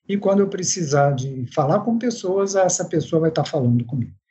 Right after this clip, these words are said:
Então, o R H passa a se tornar muito mais estratégico, muito mais humano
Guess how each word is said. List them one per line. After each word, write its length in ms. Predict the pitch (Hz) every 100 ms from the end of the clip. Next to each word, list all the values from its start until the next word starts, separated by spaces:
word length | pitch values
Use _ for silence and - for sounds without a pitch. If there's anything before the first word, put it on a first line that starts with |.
| _
Então, 300 | - 165 196
o 120 | 147
R 160 | 165 156
H 260 | 139 151 156
passa 360 | 156 147 -
a 20 |
se 120 | 151 -
tornar 340 | 143 127 151
muito 460 | 151 156 196 233 139
mais 240 | 143 139
estratégico, 640 | - 147 120 147 156 -
muito 220 | 175 202 165
mais 320 | 165 170 147
humano 600 | 170 147 151 170 175 175